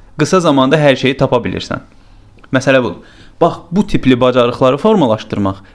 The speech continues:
qısa zamanda, e, maksimum bilikləri əldə eləməyə imkan verir. Ona görə bu bacarıqlara fokuslanmaq məsələsi çox önəmli detallardan biridir.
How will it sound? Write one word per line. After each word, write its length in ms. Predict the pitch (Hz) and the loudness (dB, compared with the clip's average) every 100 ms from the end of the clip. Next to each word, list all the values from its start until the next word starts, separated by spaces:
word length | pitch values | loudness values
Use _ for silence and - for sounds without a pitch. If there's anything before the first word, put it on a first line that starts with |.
| 139 | -2
qısa 280 | 143 156 190 | -2 0 0
zamanda, 760 | 170 147 131 123 123 170 214 - - 139 | 2 2 2 4 4 4 2 -4 -18 -14
e, 40 | 131 - - - - - | -14 -14 -16 -12 -12 -6
maksimum 880 | 127 143 175 - - 143 143 143 123 | 0 2 0 -2 -2 2 4 4 2
bilikləri 540 | 120 113 - 120 175 139 | 0 0 2 4 4 4
əldə 180 | 127 | 2
eləməyə 320 | 123 113 139 143 | 2 2 2 2
imkan 300 | - 120 95 | 0 -2 -2
verir. 260 | 95 98 - - - - - - - - - - - | -4 -8 -14 -20 -20 -20 -20 -20 -20 -20 -20 -12 0
Ona 200 | 160 185 | 2 2
görə 220 | 151 120 117 | 2 0 -2
bu 80 | 120 | -2
bacarıqlara 600 | 139 135 127 104 135 143 | 0 2 2 2 0 0
fokuslanmaq 680 | 143 135 - 127 120 131 127 | -2 -6 -4 0 2 0 -2
məsələsi 480 | 113 110 107 - 156 - - - - - - - - - - | -4 -2 -2 -2 -4 -6 -20 -20 -20 -20 -20 -20 -20 -20 -14
çox 200 | - 131 | -4 -2
önəmli 400 | 120 120 110 107 | 0 0 0 -2
detallardan 580 | 104 98 95 95 95 120 | -4 -2 -4 -4 -4 -4
biridir. 320 | 107 90 - | -4 -6 -12